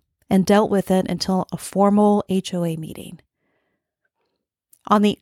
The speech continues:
other side of that, as part of the board members of the H O A,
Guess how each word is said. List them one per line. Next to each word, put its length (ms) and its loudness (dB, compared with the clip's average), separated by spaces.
other 260 4
side 320 2
of 80 -2
that, 400 -8
as 220 -6
part 340 0
of 120 -2
the 100 -2
board 400 2
members 500 2
of 80 -2
the 160 -2
H 240 -2
O 140 0
A, 420 0